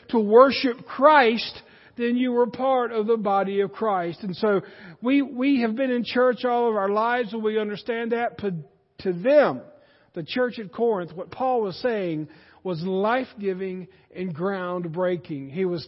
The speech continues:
counterculture. He was counter-racism. He was counter-wealth and class.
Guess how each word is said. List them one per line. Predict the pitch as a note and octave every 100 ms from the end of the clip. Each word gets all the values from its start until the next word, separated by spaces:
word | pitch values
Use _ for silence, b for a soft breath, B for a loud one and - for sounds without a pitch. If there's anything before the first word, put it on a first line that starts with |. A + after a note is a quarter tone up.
| -
counterculture. | G#3+ A#3 A#3 G#3 - A3 A3 - C4+ C4+ - b b b
He | A#3+ A3+
was | G3+ C#3+
counter-racism. | G#3 A3+ A#3+ A3+ A3 A#3 A#3 - B3 A3+ B3+ A#3+ - B B B
He | B3
was | A#3 G#3+
counter-wealth | - A#3+ B3 B3 A#3 G#3 G#3+ A#3 B3 A#3+
and | G3 -
class. | A#3+ A#3 A#3+ A#3